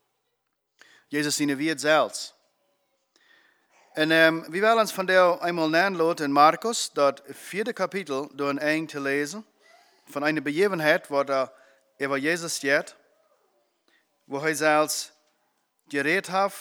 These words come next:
und, äh, ja, wo er da gerannt hat.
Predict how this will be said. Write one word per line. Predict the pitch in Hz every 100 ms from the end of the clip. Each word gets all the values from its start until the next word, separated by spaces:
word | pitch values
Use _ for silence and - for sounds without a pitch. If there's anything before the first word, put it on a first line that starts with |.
| - _ _ _ _ _ _ _ _ _ _ _ _ _ _ _ -
und, | 143 147
äh, | 147 147 143 131 - _ _ _ _ _ _ _ _ _ _ _ _ _ _ _ _ _ _ _ _ _ _ _ _ _ _ _ _ _ 143
ja, | 139
wo |
er | 151 143
da | 156 147 143
gerannt | 147 143 160 143
hat. | 120